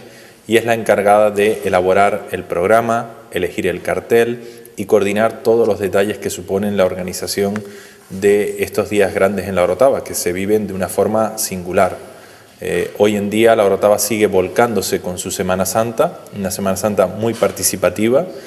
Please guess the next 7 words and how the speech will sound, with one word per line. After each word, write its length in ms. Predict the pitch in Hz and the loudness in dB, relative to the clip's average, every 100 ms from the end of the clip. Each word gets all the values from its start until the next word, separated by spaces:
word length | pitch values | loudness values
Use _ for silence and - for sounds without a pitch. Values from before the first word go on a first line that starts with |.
| - - - | -18 -20 -2
donde 520 | 104 104 117 123 - | 0 2 4 2 2
las 160 | 92 - | -2 -2
cofradías 640 | - - 92 101 120 107 | -8 0 2 4 2 0
adquieren 580 | 101 - 101 104 110 107 | -4 -2 2 2 0 -4
un 80 | 104 | -6
protagonismo 840 | 104 101 95 95 95 104 104 95 - | -4 0 0 0 -4 -4 -6 -6 -10
singular. 760 | - 101 92 87 85 - - | -8 -6 -4 0 0 -2 -18